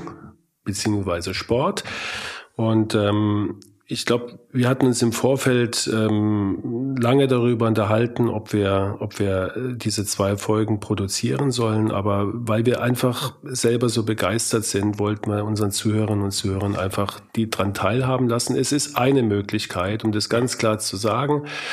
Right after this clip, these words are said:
Und, äh, es gibt tausend andere Möglichkeiten, sich zu bewegen. Und jeder muss das heraus, äh, finden, was am besten zu ihm passt. Aber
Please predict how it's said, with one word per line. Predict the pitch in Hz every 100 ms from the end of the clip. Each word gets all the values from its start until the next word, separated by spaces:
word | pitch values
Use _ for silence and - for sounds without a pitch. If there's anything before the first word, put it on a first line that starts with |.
| - - - -
Und, | - 113 110 107
äh, | - 120 110
es | 113 -
gibt | 113 -
tausend | 117 113 113 107
andere | 127 131
Möglichkeiten, | 127 123 117 113 - 107 107 104
sich | 101 110
zu | - 110
bewegen. | 98 101 101 104
Und | 101
jeder | 98 101 104
muss | 101 101
das | - 92 -
heraus, | - 90 85 98 - -
äh, | 95 98 95
finden, | 92 104 98 95 95
was | 90 -
am | 92
besten | 92 98 - 95
zu | - 92
ihm | 85 90
passt. | - 123 147 -
Aber | 98 95